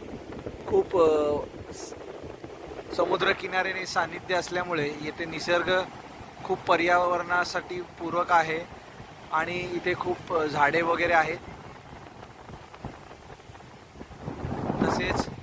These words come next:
अ, समोर आपण पाहू शकता, या इथे गणपती मंदिर आहे, त्याच्यापासूनच around दहा मिनटं वॉकच्या डिस्टन्सवरती आम्ही आहोत.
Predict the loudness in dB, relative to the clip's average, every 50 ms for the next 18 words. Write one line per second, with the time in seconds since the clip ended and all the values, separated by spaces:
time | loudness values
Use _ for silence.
0 | -10 -2 2 2 4 4 4 4 2 2 2 2 2 2 2 2 2 2 0 0
1 | 0 0 0 2 4 6 4 4 4 0 -6 -6 -6 -2 0 0 0 0 -2 -4
2 | -6 -8 -8 -4 -2 -2 -2 -2 -2 -6 -6 -6 -6 -4 -4 -4 -4 -4 -4 -4
3 | 0 2 4 4 4 4 2 -2 -2 -2 0 0 -2 -2 -2 -4 -4 -4 -4 -4
4 | -6 -4 -4 -4 -2 -2 0 0 0 2 4 6 6 6 6 4 0 -4 -6 -8
5 | -6 -6 -6 -6 -6 -8 -6 -6 -6 -4 -4 -4 -4 -2 -2 0 0 0 0 0
6 | -2 0 0 0 2 4 4 6 6 6 4 2 -4 -8 -8 -10 -10 -12 -12 -14
7 | -14 -14 -16 -16 -16 -18 -20 -20 -20 -20 -20 -20 -20 -20 -20 -14 -6 0 4 6
8 | 6 6 4 0 -6 -4 -2 0 0 0 0 -2 -2 2 4 4 2 2 -4 -16
9 | -16 -16 -16 -16 -16 -16 -14 -10 -2 4 6 8 8 8 6 4 0 -4 -8 -12
10 | -16 -14 -12 -10 -8 -8 -6 -6 -6 -6 -4 -4 -4 -4 -6 -6 -10 -12 -10 -12
11 | -14 -16 -14 -12 -12 -12 -6 -2 0 0 2 4 4 6 6 6 4 0 -4